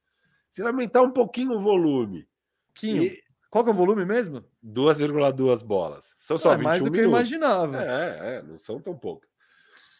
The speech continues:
Speaker 1: Cara, aumenta um pouquinho esse volume. Pra quatro, vai.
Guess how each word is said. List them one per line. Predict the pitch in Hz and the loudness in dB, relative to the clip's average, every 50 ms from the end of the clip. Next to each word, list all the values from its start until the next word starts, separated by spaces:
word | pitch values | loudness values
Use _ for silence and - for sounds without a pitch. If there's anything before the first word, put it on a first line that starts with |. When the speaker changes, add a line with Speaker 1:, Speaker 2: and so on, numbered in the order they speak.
| _ _ - | _ _ -8
Speaker 1:
Cara, | - 233 269 196 131 - - - _ _ _ _ | -4 -4 -4 -4 -4 -6 -10 -12 _ _ _ _
aumenta | - 127 160 208 269 - 262 | -12 -8 -6 -6 -6 -8 -2
um | |
pouquinho | - 254 226 226 - 233 233 226 | 2 2 2 2 2 0 2 2
esse | 202 - 196 | 2 0 -2
volume. | 175 190 196 185 170 147 123 107 92 82 71 65 _ _ _ _ _ _ _ _ _ _ _ _ _ _ _ _ _ _ _ _ - | 2 4 4 4 4 4 2 0 -2 -6 -12 -20 _ _ _ _ _ _ _ _ _ _ _ _ _ _ _ _ _ _ _ _ -6
Pra | 139 135 - | -4 -4 -4
quatro, | - - - 165 147 131 113 101 - - - 78 82 | -4 -2 2 4 4 4 4 2 -2 -10 -16 -12 -12
vai. | 82 73 | -12 -12